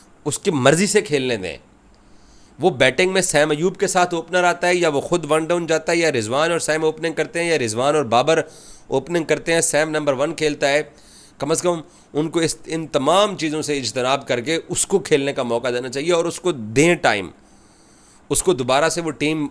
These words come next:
बनने दें जो बनाने की वो कोशिश कर रहा था। जका अशरफ ने भी उसको ख़राब किया है, so उसको मौका दें। अभी इतने सारे जो लोग आ गए हैं,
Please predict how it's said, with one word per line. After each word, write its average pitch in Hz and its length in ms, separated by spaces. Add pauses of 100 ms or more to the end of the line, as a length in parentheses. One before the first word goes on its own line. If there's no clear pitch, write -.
बनने 113 340
दें 170 220
जो 143 100
बनाने 110 320
की 143 120
वो 127 100
कोशिश 120 360
कर 113 180
रहा 135 160
था। 160 340 (300)
जका 117 200
अशरफ 117 280
ने 139 120
भी 143 100
उसको 156 240
ख़राब 151 320
किया 170 200
है, 165 100 (300)
so - 60
उसको 175 300
मौका 147 300
दें। 123 140
अभी 151 220
इतने 202 260
सारे 170 220
जो 160 100
लोग 147 260
आ 131 100
गए 127 140
हैं, 139 140